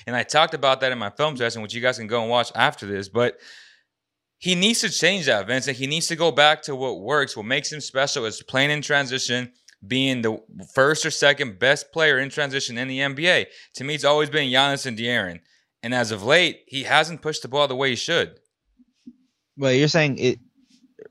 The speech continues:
Speaker 2: You're saying that the best pushers in basketball are Giannis and De'Aaron?
Speaker 1: Like, in transition, I don't fear anybody more than those two players to me.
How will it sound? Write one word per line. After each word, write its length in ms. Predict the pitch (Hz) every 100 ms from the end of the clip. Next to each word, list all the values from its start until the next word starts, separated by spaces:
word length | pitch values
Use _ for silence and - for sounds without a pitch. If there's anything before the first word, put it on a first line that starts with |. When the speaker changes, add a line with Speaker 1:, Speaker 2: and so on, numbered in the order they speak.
| _ _
Speaker 2:
You're 180 | 110 143
saying 320 | 143 147 135
that 260 | 127 85 120
the 100 | 120
best 460 | 110 127 131 - -
pushers 640 | 143 139 - 143 143 135
in 160 | 117 117
basketball 440 | 107 120 - 127
are 120 | 123
Giannis 460 | 113 110 107 110 113
and 100 | 110
De'Aaron? 380 | 110 110 120 127 _ _ _ _ _
Speaker 1:
Like, 280 | 117 107 - _
in 220 | 120 147 -
transition, 840 | 165 156 127 120 139 170 180 196 _ _ _ _ _ _
I 120 | 120
don't 140 | 151 151
fear 280 | - 143 104
anybody 760 | 123 127 113 110 104 95 - _ _ 104
more 320 | 110 107 104
than 200 | 95 95
those 200 | 95 -
two 140 | 95
players 400 | 90 87 80 80
to 80 | 80
me. 180 | 78